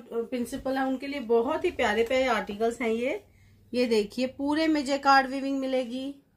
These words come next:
और जो इसमें धागा चला हुआ है वो बिल्कुल भी आपके skin को irritate नहीं करेगा,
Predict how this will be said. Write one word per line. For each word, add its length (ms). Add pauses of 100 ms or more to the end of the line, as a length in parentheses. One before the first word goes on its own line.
(4000)
और 80
जो 120
इसमें 260
धागा 360
चला 360
हुआ 340
है 200
वो 220
बिल्कुल 460
भी 300
आपके 380
skin 300
को 120
irritate 480
नहीं 340
करेगा, 480